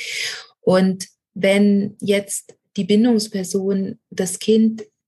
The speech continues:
immer daran hindert, an der eigenen Autonomieentwicklung, dann ist es wirklich ein zu viel. Und das ist eine Überbehütung im Sinne von, das ist nicht bindungsstärkend. Also bindungssicher und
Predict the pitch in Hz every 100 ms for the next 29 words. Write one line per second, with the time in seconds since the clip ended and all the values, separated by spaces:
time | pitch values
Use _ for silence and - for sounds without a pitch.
0 | - 226 320 220 151 151 180 185 185 220
1 | - 180 151 143 180 185 - 180 202 196
2 | - 175 175 175 180 302 - 143 - 143
3 | - - 135 - - - - - 185 202
4 | 233 - 214 208 240 294 - 160 - 147
5 | - 147 143 175 190 214 240 - 208 196
6 | 185 - 254 262 220 180 175 196 208 202
7 | 202 190 180 190 190 202 208 - - -
8 | _ - - 196 196 190 - 185 180 202
9 | 214 214 214 240 180 - 147 139 - 147
10 | - 175 196 190 - _ 220 240 240 175
11 | - - 214 254 262 311 _ _ _ _
12 | _ 196 202 196 -